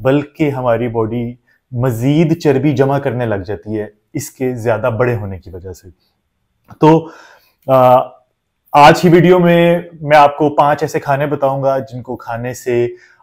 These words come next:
आप कॉर्टिसोल के लेवल्स को अपनी बॉडी में कम कर सकते हैं। इससे पहले आपको एक चीज समझने की जरूरत है कि हमारी बॉडी में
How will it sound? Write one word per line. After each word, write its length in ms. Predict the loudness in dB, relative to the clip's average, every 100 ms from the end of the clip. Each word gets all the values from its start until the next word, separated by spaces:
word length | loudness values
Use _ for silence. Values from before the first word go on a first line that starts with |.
| _
आप 380 | 2 4 2 -2 _
कॉर्टिसोल 420 | 0 2 4 2 2
के 100 | -2
लेवल्स 360 | -2 -4 -8
को 160 | -6 -6
अपनी 180 | -6 -4
बॉडी 240 | -4 -2
में 240 | -6 -6 -4
कम 180 | -4 -4
कर 140 | -6
सकते 340 | -8 -16 -10
हैं। 180 | -10 -10 _ _ _ _ _ _ _ _ -2
इससे 220 | 2 4
पहले 220 | 4 6
आपको 220 | 6 6
एक 140 | 4 2
चीज 180 | -2 -2
समझने 260 | -2 -2
की 100 | -2
जरूरत 260 | -2 -2 -2
है 60 |
कि 80 | -6
हमारी 300 | -4 -4 -4
बॉडी 280 | -4 -6 -6
में 280 | -6 -8